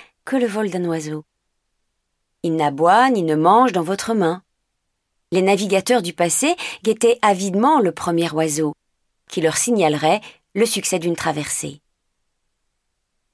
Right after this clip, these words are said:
Le psychopompe, ce n'est pas autre chose. Mon accompagnement consistait à écrire. J'avais une preuve concrète que c'était en rapport avec la mort.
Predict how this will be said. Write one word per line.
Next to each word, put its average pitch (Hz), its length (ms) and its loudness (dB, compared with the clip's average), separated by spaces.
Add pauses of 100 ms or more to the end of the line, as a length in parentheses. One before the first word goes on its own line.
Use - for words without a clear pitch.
(520)
Le 170 100 -6
psychopompe, 285 720 -2 (1000)
ce - 120 -10
n'est 208 120 0
pas 247 200 2
autre 233 220 -8
chose. 202 440 -6 (1400)
Mon 190 140 2
accompagnement 240 760 2
consistait 233 640 -2
à 202 140 -6
écrire. 175 540 -12 (1040)
J'avais 208 260 0
une 208 100 -4
preuve 214 260 -2
concrète 240 520 -2
que 220 120 -6
c'était 226 420 -2
en 170 120 4
rapport 214 480 2
avec 160 240 -8
la 165 100 -2
mort. 151 400 -6